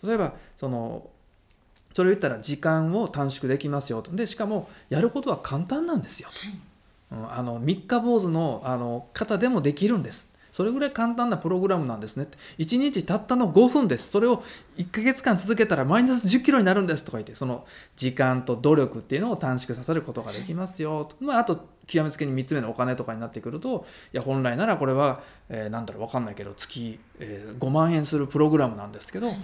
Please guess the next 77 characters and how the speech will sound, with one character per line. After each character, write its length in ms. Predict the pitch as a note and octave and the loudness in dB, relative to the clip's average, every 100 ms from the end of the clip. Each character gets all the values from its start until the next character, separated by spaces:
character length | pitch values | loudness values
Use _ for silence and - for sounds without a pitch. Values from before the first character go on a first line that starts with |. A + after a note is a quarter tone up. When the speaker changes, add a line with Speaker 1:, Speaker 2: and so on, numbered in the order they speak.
| - - | -14 -8
Speaker 1:
今 160 | B2 | -8
回 140 | A2+ A2 | -6 -6
だ 120 | D3 | -4
け 120 | A#3 | -4
特 200 | F3+ - | -4 -6
別 200 | A#2 - | -8 -6
に 180 | F#3 F#3+ | -4 -4
月 200 | - - | -8 -14
一 180 | G2+ - | -12 -8
万 140 | B2+ | -4
円 60 | E3+ | -2
で 100 | F#3 | 0
い 40 | |
い 20 | |
ん 40 | A#3 | -2
で 100 | B3+ | -2
す 100 | - | -2
よ 140 | E3+ | -4
と 100 | G3+ | -4
か 280 | - G#2+ - - | -6 -8 -10 -10
っ 20 | |
て 120 | - | -4
言 120 | G3+ G3 | -2 -4
っ 20 | |
て、 180 | - A3+ | -4 -4
お 120 | D3 | -2
金 200 | C#3+ C#3 | -2 0
も 60 | |
安 200 | A#2+ A#2+ | 0 -4
く 80 | - | -6
す 120 | - | -10
る 60 | G#2+ | -12
っ 20 | |
て 160 | G#2 A2 | -10 -12
い 40 | |
う 20 | |
ふ 20 | G#2+ | -10
う 40 | |
に 180 | G2+ F2+ - - - | -10 -10 -16 -20 -20
し 80 | - | -4
て 120 | C3+ | -2
い 40 | |
く 100 | C3 | -2
と、 120 | D#3+ A#3+ | -2 -4
Speaker 3:
は 60 | |
い。 20 | |
Speaker 1:
人 180 | - A#2+ | -2 -4
は 100 | A#2 | -4
グ 140 | G#2+ A2+ | -6 -8
グ 180 | B2 | -8
グ 140 | A#2 F3+ | -2 -4
っ 20 | |
て 160 | - A#2+ | -4 -8
こ 240 | A2+ G#2+ | -10 -10
う、 40 | - | -8
欲 80 | B2 | -8
し 220 | - D3+ | -4 -4
い 20 | |
っ 20 | |
て 100 | G3 | -4
い 20 | C3 | -6
う 20 | |
気 100 | B2+ | -6
持 100 | A#2+ | -6
ち 140 | A#2 | -8
に 60 | A2 | -6
な 120 | B2 | -6
る 80 | A2 | -6
か 140 | C3+ | -4
ら、 220 | G3+ D#3+ - - - - - | -4 -4 -8 -20 -20 -18 -6
あ 160 | A2+ | -6
の、 360 | A2 G#2+ G#2 G#2+ | -4 -6 -8 -6
こ 60 | D#3+ | -4
の 100 | E3 | -2
三 260 | B2 C3+ C3+ | -2 -4 -4
つ 140 | A3+ | -6
ね 240 | C#3+ - | -6 -8